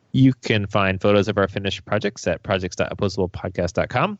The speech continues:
We also have links in our show notes, and we post cool stuff to our Instagram account and also our Patreon. So if you'd like to, uh, become a Patreon,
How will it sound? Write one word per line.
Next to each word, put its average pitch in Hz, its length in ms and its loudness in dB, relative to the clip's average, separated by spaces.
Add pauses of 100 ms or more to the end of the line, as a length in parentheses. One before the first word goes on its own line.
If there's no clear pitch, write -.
(120)
We 107 80 0
also 95 180 -2
have 92 120 0
links 95 300 -4
in 104 120 -8
our 90 140 2
show 139 160 0
notes, 143 460 -2
and 90 420 -6 (120)
we 101 120 -2
post 87 400 -2
cool 90 240 2
stuff - 400 -6 (560)
to 98 200 2
our 82 180 2
Instagram - 560 -4
account - 800 -6 (220)
and 107 140 0
also 160 320 4
our 143 140 2
Patreon. 85 720 -4
So - 140 -4
if 90 120 -2
you'd 101 80 2
like 107 220 2
to, 101 360 0 (480)
uh, 101 140 2
become 104 240 0
a 98 60 -4
Patreon, 165 480 0